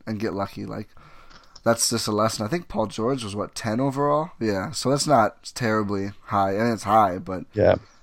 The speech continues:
Speaker 1: like, it's, there's ways to get picks like that. I don't know how they
Speaker 2: That's
Speaker 1: the
Speaker 2: true.
Speaker 1: Pacers
Speaker 2: I
Speaker 1: would end up
Speaker 2: mean,
Speaker 1: with that
Speaker 2: a
Speaker 1: pick.
Speaker 2: ton of teams passed on Miles Turner as well,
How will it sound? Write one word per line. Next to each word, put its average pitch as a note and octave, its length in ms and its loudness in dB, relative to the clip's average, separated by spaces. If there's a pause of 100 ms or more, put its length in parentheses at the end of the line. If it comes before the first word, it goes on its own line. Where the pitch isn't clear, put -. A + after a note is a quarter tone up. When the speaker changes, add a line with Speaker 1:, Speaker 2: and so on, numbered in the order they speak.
Speaker 1:
like, A#2 160 0
it's, A#2 180 -2
there's C3 220 4
ways C3+ 320 6
to A#2 60 -4
get A2+ 180 0
picks A#2 280 -2
like G#2 180 -2
that. G#2 180 2
I C3+ 60 10
don't C3+ 80 4
know A#2+ 160 8
how A2+ 200 4
they A#2 140 4
Speaker 2:
That's G#2+ 220 8
Speaker 1:
the - 60 8
Speaker 2:
true. B2+ 220 10
Speaker 1:
Pacers C3+ 220 10
Speaker 2:
I C#3+ 140 10
Speaker 1:
would E3 80 8
end E3 100 10
up D#3 40 10
Speaker 2:
mean, D3 80 8
Speaker 1:
with C3 100 0
that - 160 -2
Speaker 2:
a - 60 2
Speaker 1:
pick. G2+ 100 -2
Speaker 2:
ton G3+ 160 6
of D3+ 60 6
teams D3 200 4
passed C#3 340 6
on A2+ 140 6
Miles A2+ 240 10
Turner G#2 400 6
as G2 140 2
well, G2 340 10